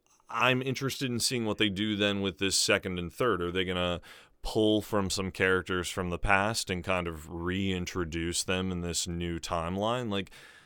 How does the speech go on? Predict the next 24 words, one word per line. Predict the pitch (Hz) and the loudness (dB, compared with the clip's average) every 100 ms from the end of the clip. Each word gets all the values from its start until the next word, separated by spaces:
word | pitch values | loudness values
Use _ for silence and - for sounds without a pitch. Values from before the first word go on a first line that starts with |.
| _ 95 | _ -6
this, | 104 143 - - - _ _ _ _ _ _ _ | -2 0 0 -2 -6 _ _ _ _ _ _ _
this | 101 92 107 170 - | -10 -4 2 4 4
opens | 147 147 139 113 | 2 2 0 4
up | 117 113 | 4 4
a | |
lot | 104 101 | 4 2
of | 101 | 2
stuff | - 113 104 101 | 0 6 6 4
that | 104 | 2
I | 98 | 2
think | 92 104 | 2 -4
fans | - - 107 110 101 | -4 0 2 2 -2
of | 98 | -2
the | |
franchise | 92 101 95 95 - 95 92 90 | -2 0 0 0 0 0 0 -2
in | 90 | -6
general | 80 90 90 87 85 80 - - - - | -2 -2 0 -2 -2 -4 -8 -20 -20 -8
are | - 90 90 87 | 2 4 4 2
excited | 90 - 101 98 87 | 2 6 6 6 2
to | 85 | 2
see. | - 135 120 113 107 101 - - - _ _ _ _ _ _ _ | 2 4 4 2 0 -4 -16 -20 -20 _ _ _ _ _ _ _
And, | 113 110 104 98 | 0 2 2 2
and | 95 98 95 90 | 0 0 -2 -4
I'm, | 117 123 123 98 | 0 0 0 -4